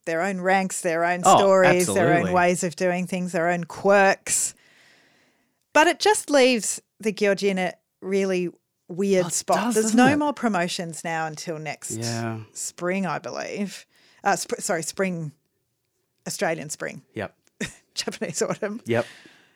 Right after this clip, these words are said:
Speaker 1: Uh, and so then, um, the new Kimura Shonosuke, Hideki Imaoka, will be gone. He'll retire after September. There'll be no one in those two top positions. I guess,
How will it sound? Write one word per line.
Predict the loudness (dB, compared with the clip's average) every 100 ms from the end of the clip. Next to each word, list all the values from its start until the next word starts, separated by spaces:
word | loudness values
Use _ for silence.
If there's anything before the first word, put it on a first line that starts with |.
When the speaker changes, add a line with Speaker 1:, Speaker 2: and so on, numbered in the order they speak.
| _
Speaker 1:
Uh, | -8 -8 -8 -14 _ _ _ _ _ _ _ _
and | -2 0
so | 0 4 6 6 2 0 _ _ _ _ _ _ _ _
then, | -6 0 2 2 -2 -8 -12 _ _ _ _ _ _ _ _ _
um, | -10 -8 -8 -12 -12
the | -2 0
new | 4 6 6 4 0 -4 -6
Kimura | -6 -4 -4
Shonosuke, | -6 -4 -2 -2 -4 -8 -10 -12 -12 _ _ _ _ _
Hideki | -4 -2 -4 -6 -8 -10 _ _
Imaoka, | -10 -8 -8 -8 -6 -8 -10 _ -8
will | -6
be | -6 -10
gone. | -6 -2 2 0 -2 -14 _
He'll | -4
retire | -2 -2 -2 0 2 2
after | -2 -6 -10
September. | -10 -12 -12 -8 -8 -6
There'll | -6 -4
be | -2
no | 0 2
one | 2
in | 0 -2
those | -6
two | -8 -10
top | -8 -10
positions. | -10 -12 -12 -8 -8 -10 -16 -4 2
I | 4
guess, | 4 2